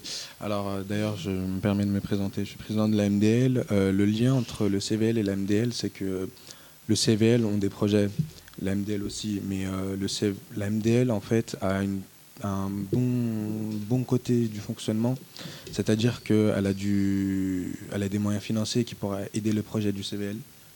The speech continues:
C'est-à-dire que le C V L et la M D L vont se consulter en permanence pour décider et avoir des relations entre eux, euh, pour, euh, réfléchir sur les événements que les élèves engagés au C V L pourront, euh, apporter, euh, sur leur projet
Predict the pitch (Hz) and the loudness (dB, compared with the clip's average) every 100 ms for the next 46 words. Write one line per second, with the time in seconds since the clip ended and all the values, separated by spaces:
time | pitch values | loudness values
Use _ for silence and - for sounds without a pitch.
0 | - - 87 95 110 107 - 101 95 92 | -16 -10 -8 -4 -4 -6 -4 -2 -2 -2
1 | 92 90 110 104 107 101 117 107 107 107 | -4 -2 0 2 2 0 -2 -2 0 0
2 | 107 101 113 120 113 - 110 110 - 110 | 0 0 -4 -8 -10 -10 -2 -2 0 0
3 | 107 113 107 - 101 113 110 104 107 123 | 4 4 4 0 -2 0 0 0 2 0
4 | - - - - - 104 104 120 - 127 | -4 -14 -20 -10 -4 -2 2 2 2 2
5 | 120 123 127 208 - - 95 98 110 190 | 6 6 6 4 2 0 0 2 4 4
6 | 104 98 104 101 - 117 107 - 113 113 | 4 2 2 0 0 -2 -2 0 0 0
7 | 101 98 101 - 98 98 95 87 87 104 | 0 -2 -4 -6 -6 -4 -4 -4 -6 -6
8 | 85 - 104 - - 98 98 101 101 107 | -6 -6 -6 -8 -6 -6 -4 -2 -2 -2
9 | 107 90 87 90 - - - - - 110 | -4 -4 -4 -6 -10 -20 -20 -10 2 2
10 | 110 113 110 117 113 113 104 107 95 95 | 4 2 2 0 2 4 4 2 0 -2
11 | 95 101 123 - - - - - 104 110 | 0 0 -2 -6 -20 -20 -2 8 8 8
12 | 107 95 92 - 95 - 107 104 95 95 | 4 4 2 -2 -4 0 2 4 0 -2
13 | - 104 104 - 104 98 98 | -8 -10 -12 -10 -10 -6 -6